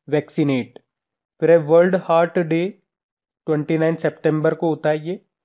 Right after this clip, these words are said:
जिसकी थीम थी use heart to beat cardiovascular disease। अब बताओ, इंटरनेशनल डे for food loss and waste reduction, ट्वेंटी नाइन सितंबर को हमने इसे मनाया पहली बार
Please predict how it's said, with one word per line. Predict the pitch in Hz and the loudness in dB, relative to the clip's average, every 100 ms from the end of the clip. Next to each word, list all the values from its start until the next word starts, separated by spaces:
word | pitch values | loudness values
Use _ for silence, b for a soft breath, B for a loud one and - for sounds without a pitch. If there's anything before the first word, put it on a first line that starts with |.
| _ _ _ - | _ _ _ -12
जिसकी | 151 - | -8 -6
थीम | 175 175 180 | -4 -2 -2
थी | 185 - 170 196 - _ _ - | -4 -8 -10 -12 -16 _ _ -10
use | 143 175 202 196 _ _ - | -4 -2 -4 -6 _ _ -2
heart | 156 175 175 | 0 0 0
to | 175 | -2
beat | 143 151 165 - _ - | 0 -2 -4 -8 _ -4
cardiovascular | 151 156 165 156 147 - 147 143 | 0 0 0 0 -2 -4 -2 -2
disease। | 131 131 127 123 113 _ _ _ _ _ _ - | -2 -4 -4 -8 -10 _ _ _ _ _ _ -6
अब | 156 | -4
बताओ, | 165 170 175 185 | 0 2 2 2
इंटरनेशनल | 175 170 185 180 170 - 180 170 | 2 2 2 2 -2 0 0 2
डे | 156 170 | 0 0
for | - 151 156 147 _ _ _ | 0 2 2 -2 _ _ _
food | 196 208 | 0 2
loss | 196 175 156 160 165 | 2 2 0 0 -2
and | 156 | -2
waste | 143 156 156 - 139 | 0 0 0 -8 -4
reduction, | 135 131 131 - 165 147 107 _ _ _ _ - | -2 0 -4 0 0 0 -6 _ _ _ _ 0
ट्वेंटी | 175 180 220 | 0 2 2
नाइन | 214 202 | 2 2
सितंबर | 196 175 165 - 165 156 | 2 -2 -2 -2 0 -2
को | 151 156 | -2 -2
हमने | 147 147 147 | -2 -2 -4
इसे | 139 147 | -4 -4
मनाया | 135 135 147 | -2 -2 -2
पहली | 151 131 143 151 | -2 -4 -4 -2
बार | 135 135 143 | 0 0 -4